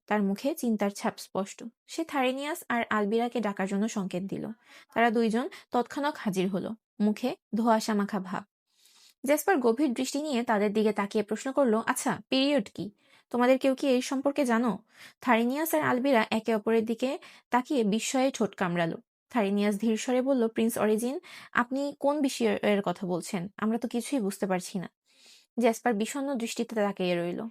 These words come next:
তার মনে সন্দেহ। সে আলবিরার দিকে ঘুরল। "আচ্ছা, যেহেতু এটা মেয়েদের হয়, তাহলে তোমার তো জানার কথা, আলবিরা। তুমি কি কিছু জানো?"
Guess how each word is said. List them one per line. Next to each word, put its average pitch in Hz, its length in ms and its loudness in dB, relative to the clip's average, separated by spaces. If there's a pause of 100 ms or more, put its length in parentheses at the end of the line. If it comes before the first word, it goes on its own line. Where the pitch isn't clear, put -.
(140)
তার 208 160 2
মনে 196 200 0
সন্দেহ। 196 500 -4 (320)
সে - 160 2
আলবিরার 226 400 4
দিকে 208 200 0
ঘুরল। 202 240 0
"আচ্ছা, 208 400 -2 (300)
যেহেতু 285 240 4
এটা 302 140 2
মেয়েদের 240 380 4
হয়, 214 340 2
তাহলে 247 260 2
তোমার 247 220 2
তো 277 120 -2
জানার 190 260 0
কথা, 190 240 0
আলবিরা। 202 420 2
তুমি 233 160 0
কি 240 100 -4
কিছু 254 200 -4
জানো?" 226 360 0